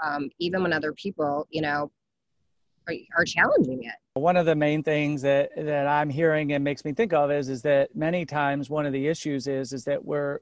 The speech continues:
Speaker 2: we're co-, we're putting our concentration on trying to control the things that we have no control over.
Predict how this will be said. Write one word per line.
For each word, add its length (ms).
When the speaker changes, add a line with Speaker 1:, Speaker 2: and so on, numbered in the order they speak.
Speaker 2:
we're 160
co-, 260
we're 120
putting 320
our 100
concentration 800
on 160
trying 240
to 80
control 420
the 100
things 280
that 120
we 160
have 180
no 160
control 440
over. 240